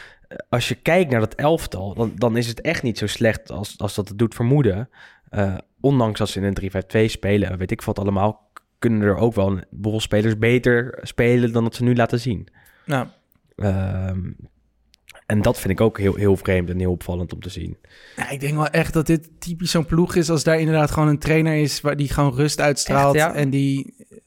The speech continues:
Speaker 2: ja, gewoon duidelijk ideeën heeft,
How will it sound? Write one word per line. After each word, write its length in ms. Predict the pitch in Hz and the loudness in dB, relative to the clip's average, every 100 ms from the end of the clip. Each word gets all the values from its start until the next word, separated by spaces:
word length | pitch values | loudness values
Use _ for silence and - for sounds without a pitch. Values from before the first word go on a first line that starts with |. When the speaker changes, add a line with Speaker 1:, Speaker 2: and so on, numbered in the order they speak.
| _ _ - _ _ _ | _ _ -20 _ _ _
Speaker 2:
ja, 180 | - - | -20 -20
gewoon 360 | - - 143 135 | -16 -8 -4 0
duidelijk 400 | 139 143 143 - | 4 4 2 -2
ideeën 460 | 147 139 143 156 | -4 0 2 4
heeft, 480 | 135 131 131 - - | 2 2 -2 -6 -16